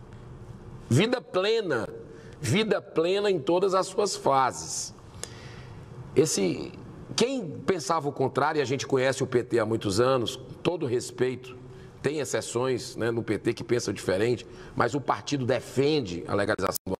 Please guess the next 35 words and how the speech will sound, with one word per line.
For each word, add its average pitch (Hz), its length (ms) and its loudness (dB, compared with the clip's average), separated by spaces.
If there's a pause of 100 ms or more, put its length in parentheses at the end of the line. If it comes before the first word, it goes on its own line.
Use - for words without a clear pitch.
aborto. 127 160 4 (800)
E 196 240 6
quem 247 300 2
conhece 165 540 2
o 156 40 2
P 123 180 2
T 151 540 2 (1500)
sabia 233 520 2
da 214 100 -2
história 120 340 0
dele, 92 320 -4 (880)
de 160 140 4
décadas, - 960 -2 (680)
a - 40 0
favor 127 300 0
do 202 80 2
aborto. 87 420 -6 (480)
Então 147 300 2
a 208 40 -2
gente 208 200 -4
procurou 214 1040 0 (500)
falar 180 600 2
isso, 143 500 2
acordar 147 480 2
as 127 100 -2
pessoas 151 840 0
para 127 280 2
o 120 120 4
risco 123 420 2
que 131 80 2
a 127 40 4
gente 117 200 0
tava 117 200 2
naquele 113 260 2
momento. 131 500 0